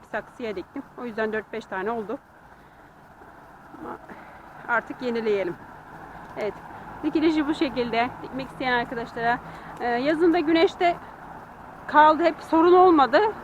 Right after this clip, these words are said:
Ee, sadece güneşte biraz formu bozuluyor. Ama yaz kış dayanan bir bitki. Ee, güneş, yaz sıcağına da dayanıyor. Yani yaz güneşine de dayanıyor. Ama formu bozuluyor. İlkbaharda, sonbaharda kendine geliyor ama yine de.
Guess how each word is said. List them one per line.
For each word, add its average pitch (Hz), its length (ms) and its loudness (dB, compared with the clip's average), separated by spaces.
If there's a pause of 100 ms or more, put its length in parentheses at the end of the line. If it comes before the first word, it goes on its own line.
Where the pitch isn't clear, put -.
(140)
Ee, 240 180 0
sadece 320 260 4
güneşte 285 340 -2
biraz 285 200 4
formu 285 440 6
bozuluyor. 214 440 2
Ama 269 160 -2
yaz 262 320 2
kış - 200 -14
dayanan 240 460 2
bir 196 160 -4
bitki. 277 360 -4 (540)
Ee, 208 200 0
güneş, 262 380 -2 (220)
yaz 269 220 4
sıcağına 247 480 4
da 240 120 -2
dayanıyor. 196 320 2
Yani 196 180 2
yaz 208 240 0
güneşine 220 440 0
de 208 140 -2
dayanıyor. 196 380 -2
Ama 262 180 -2 (240)
formu 240 340 0
bozuluyor. 196 460 0 (440)
İlkbaharda, 220 600 2
sonbaharda 202 560 2
kendine 254 380 -2
geliyor 240 360 0
ama 202 160 -2
yine 190 300 0
de. 339 140 4